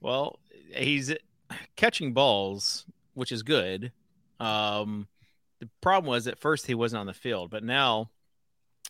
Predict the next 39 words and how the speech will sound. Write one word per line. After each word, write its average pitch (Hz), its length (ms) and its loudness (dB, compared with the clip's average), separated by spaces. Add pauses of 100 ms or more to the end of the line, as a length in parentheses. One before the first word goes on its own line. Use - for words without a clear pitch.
at - 120 -12
forty-two 131 460 0
hundred, 110 420 0 (560)
I 131 60 0
mean, 123 80 6
I 156 60 10
played 160 240 4
him 120 80 2
in 110 80 0
cash 123 440 4
at - 140 -4
three 101 180 -6
K 113 280 -4
a 92 40 -8
couple - 260 -12
weeks - 200 -6
<laughs> - 20 -14
ago, - 300 -12
so - 380 -10 (540)
you 127 120 -4
know 120 120 2
he's 113 160 -4
a 104 40 -8
lock 98 240 -6
at - 120 -18
forty-two 101 400 -10
hundred 101 260 -6
against 98 300 -8
the 101 60 -10
Cincinnati - 540 -8
team. - 320 -16 (1300)
Okay, 131 440 8 (180)
so - 180 0
we 147 140 4
have 147 280 10
plenty 180 260 6
of 160 100 4
salary 147 460 8
left 147 480 2